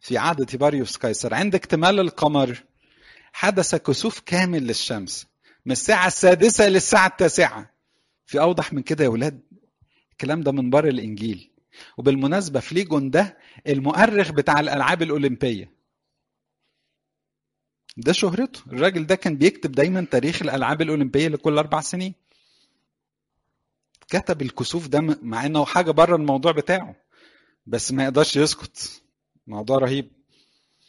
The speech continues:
وهو ما نتحدث عنه بوضوح، ولكن ما الذي يجمع الكسوف مع الزلزال وتشقق الصخور وبعث الموتى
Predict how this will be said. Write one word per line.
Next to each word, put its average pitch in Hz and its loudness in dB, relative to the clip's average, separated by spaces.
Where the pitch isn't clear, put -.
وهو 190 2
ما 196 0
نتحدث 190 -2
عنه 165 -2
بوضوح، 165 0
ولكن 170 0
ما 170 0
الذي 185 2
يجمع 180 4
الكسوف 165 -2
مع 170 0
الزلزال 147 2
وتشقق 147 -6
الصخور 165 -4
وبعث 147 0
الموتى 180 0